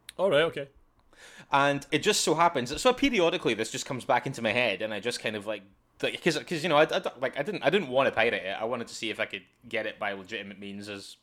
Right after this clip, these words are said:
Speaker 2: tends to be my default setting with these things.
Speaker 1: Sure.
Speaker 2: Um, so I just, I just every now and again I just look in on the streaming platforms and V O D stuff and see if it's there. And it just so happens that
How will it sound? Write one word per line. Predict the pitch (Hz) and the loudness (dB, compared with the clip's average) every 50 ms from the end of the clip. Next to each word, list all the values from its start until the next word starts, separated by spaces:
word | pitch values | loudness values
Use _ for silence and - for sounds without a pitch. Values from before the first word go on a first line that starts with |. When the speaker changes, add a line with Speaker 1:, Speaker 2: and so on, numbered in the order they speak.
| _ _ - | _ _ -6
Speaker 2:
tends | - - 101 107 - | -4 -2 -2 -2 -6
to | - 98 | -8 -10
be | 107 104 | -8 -8
my | 98 95 | -8 -8
default | 90 110 104 - 110 92 - | -10 -12 -14 -14 -14 -12 -8
setting | - 123 113 90 104 | -6 -6 -6 -6 -6
with | 98 92 | -12 -14
these | 92 87 | -14 -14
things. | - 98 95 107 - - - - | -14 -14 -14 -14 -16 -20 -18 -16
Speaker 1:
Sure. | - - 101 101 120 - _ _ _ | -14 -14 -14 -16 -18 -20 _ _ _
Speaker 2:
Um, | - 135 139 139 143 - _ - | -4 -4 -4 -4 -6 -12 _ 2
so | - 226 | 4 4
I | 247 | 4
just, | 220 269 - - | 4 2 0 0
I | 156 170 | 0 0
just | 196 208 - | 0 0 0
every | 190 170 190 | 2 4 4
now | 175 170 | 4 4
and | 151 127 | 4 4
again | 113 123 123 120 | 2 2 2 2
I | 117 110 | 0 -2
just | 117 117 | -4 -6
look | 127 120 120 117 - | -4 -4 -4 -2 0
in | 120 117 117 113 107 | 0 0 0 -2 -4
on | 107 104 107 107 | -6 -6 -4 -4
the | 107 107 104 104 104 101 101 101 | -4 -4 -2 -2 -4 -4 -6 -6
streaming | - - - 147 143 139 131 | -8 -8 -8 -6 -6 -6 -6
platforms | - 127 123 120 107 - 120 113 113 113 110 110 104 107 | -2 0 0 0 0 0 0 0 0 0 -2 -4 -4 -4
and | 104 101 101 101 101 98 95 - - | -4 -4 -4 -8 -12 -14 -16 -18 -18
V | 113 107 123 127 | -14 -10 -8 -6
O | 120 113 | -4 -4
D | 110 113 113 | -4 -4 -4
stuff | 104 - 110 101 - - | -4 -2 -2 -2 -2 -4
and | 117 107 | -8 -8
see | - - 110 | -6 -4 -4
if | 98 - | -4 -6
it's | - - | -10 -4
there. | - 131 127 120 107 104 - - | 0 2 4 4 4 2 2 0
And | 123 127 120 120 | -2 -2 -2 -2
it | 151 156 | -2 0
just | 147 202 - | 2 2 2
so | - 156 | 2 2
happens | - 139 131 - 110 104 104 101 95 | 2 2 2 2 0 -4 -4 -6 -2
that | 110 110 107 104 - | 0 0 0 0 -2